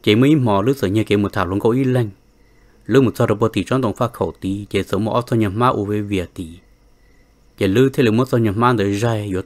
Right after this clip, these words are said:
tù. Lư thế là kia một thằng luôn có ổn đây lợ. Trên xe thằng đó nữ tụm bao vừ tuột sao tí, trên bao vừ trong ô về việt to.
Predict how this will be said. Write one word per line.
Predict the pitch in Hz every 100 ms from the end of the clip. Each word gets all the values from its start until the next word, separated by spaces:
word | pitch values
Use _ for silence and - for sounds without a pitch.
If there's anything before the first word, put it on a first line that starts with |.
| -
tù. | 101 90 92 _ _ _ _ _ _ _ _ _ -
Lư | 131
thế | 160
là | 127 -
kia | 104
một | 104 -
thằng | 92
luôn | 87 95
có | 120
ổn | 104 101
đây | 131 107
lợ. | 98 80 - _ _ _ _ _ _ _ _ _
Trên | 107 101
xe | 117 110
thằng | 104 104
đó | 92 101 104 104
nữ | 101 98
tụm | 104 98
bao | 110
vừ | 101 90
tuột | - 117
sao | - 104
tí, | - 98
trên | 98 98
bao | 107
vừ | 98
trong | - 87
ô | 101
về | 101
việt | 104 98 -
to. | - 87 87